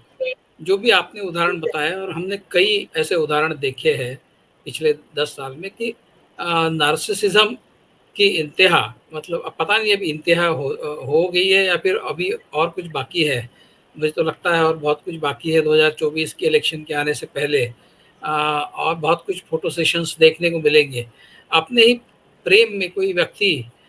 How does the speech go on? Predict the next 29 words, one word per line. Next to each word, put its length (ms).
अ, 40
इतना, 640
अ, 540
अ, 240
मशगूल 460
हो 140
जाए 380
कि 60
भाई 200
मैं 320
हूँ 120
तो 80
कोई 300
नहीं, 360
इसका, 360
इससे 400
बड़ा, 540
मोदी 260
जी 100
से 120
बड़ा 260
कोई 200
दूसरा 320
उदाहरण 480
आज 300
तक 60
भारत 440
के 300
राजनीति 720